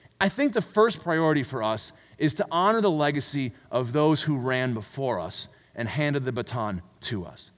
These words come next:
And if you are sitting here today, or if you are watching online, there's been somebody in your life who has nudged you or helped you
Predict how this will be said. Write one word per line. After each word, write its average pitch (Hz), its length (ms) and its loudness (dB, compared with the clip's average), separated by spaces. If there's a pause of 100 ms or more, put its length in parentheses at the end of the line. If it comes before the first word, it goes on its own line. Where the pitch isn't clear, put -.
(760)
And 180 160 4
if 269 280 4
you 262 260 0
are 180 120 6
sitting 262 600 -2
here 220 220 0
today, 165 380 4
or 135 160 2
if 180 220 -4
you 226 220 2
are 143 160 8
watching 175 580 2 (420)
online, 165 640 4 (720)
there's 226 300 4
been 220 180 2
somebody 165 720 2
in 156 120 0
your 156 180 2
life 135 320 -2
who 147 140 4
has 131 180 2
nudged 143 460 2
you 156 200 2
or 123 160 0
helped 156 380 0
you 110 240 0